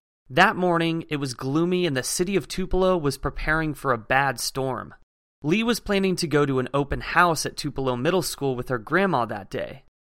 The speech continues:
The school year hadn't yet started, and she was to spend the morning alone. According to Vicky, she had breakfast with Lee that morning,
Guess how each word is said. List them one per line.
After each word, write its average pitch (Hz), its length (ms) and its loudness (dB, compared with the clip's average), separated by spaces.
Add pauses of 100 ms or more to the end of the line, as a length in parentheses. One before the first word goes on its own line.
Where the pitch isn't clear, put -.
(140)
The 170 100 -2
school 240 400 -2
year 214 220 0
hadn't 196 560 0
yet 160 180 0
started, 151 640 2 (180)
and 160 160 -2
she - 220 -4
was 175 220 0
to 156 100 -4
spend 151 320 0
the 135 60 2
morning 135 340 0
alone. 120 480 2 (460)
According 254 400 0
to 180 120 2
Vicky, 131 600 -2
she - 200 -2
had 156 240 0
breakfast 175 360 2
with 196 160 -4
Lee 147 220 0
that 131 240 2
morning, 120 480 -4